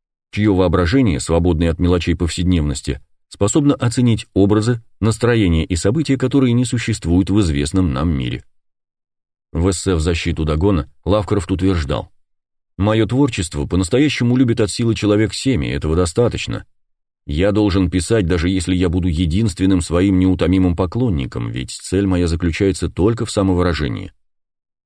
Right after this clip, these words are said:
С этими словами он опасно приближается к идее о литературе для ограниченного круга лиц,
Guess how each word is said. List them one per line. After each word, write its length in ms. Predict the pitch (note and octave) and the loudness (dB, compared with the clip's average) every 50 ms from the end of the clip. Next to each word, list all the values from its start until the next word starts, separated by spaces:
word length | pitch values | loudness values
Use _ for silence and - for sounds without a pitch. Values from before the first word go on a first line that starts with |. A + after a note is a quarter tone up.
| _ _ _ _ _ _ _ _ _ _ _ _ - | _ _ _ _ _ _ _ _ _ _ _ _ -10
С 80 | - | -8
этими 220 | G#2+ F#2+ G#2 G2+ G2 | -6 -4 -2 -2 -2
словами 420 | F2 - F2+ F#2+ G2 A#2 A2+ G2+ | 0 0 0 0 2 2 2 2
он 140 | F#2 F2+ F2+ | 2 2 0
опасно 360 | F2+ E2+ B2 A#2 - - F#2 | 0 -2 -4 -4 -2 -4 -2
приближается 600 | E2+ F2+ F2+ F2 F2+ F2 F2+ A2+ A2+ G2 - - | -2 0 0 0 0 0 0 0 -2 -2 -2 -4
к 80 | E2 - | -4 -2
идее 280 | F2+ D#2+ E2+ G#2 G2+ F#2 - | -2 0 2 2 2 2 0
о 80 | F#2 | 0
литературе 520 | E2+ E2+ D#2+ F#2+ F2 F#2 D#2+ - G#2+ F#2+ E2 | -2 -2 0 0 0 0 0 0 -2 -2 0
для 160 | D2+ E2+ F2 | 0 0 0
ограниченного 640 | E2+ E2+ F2+ F2 F#2 G2+ F#2 - F#2+ F#2+ G2 G2 F#2+ | 2 2 2 2 2 0 0 0 0 0 0 0 -2
круга 280 | - G2+ G#2 G2 A2 | -2 -2 -2 -2 -2
лиц, 300 | A#2 D3+ D#3 - - - | 0 0 -2 -2 -4 -8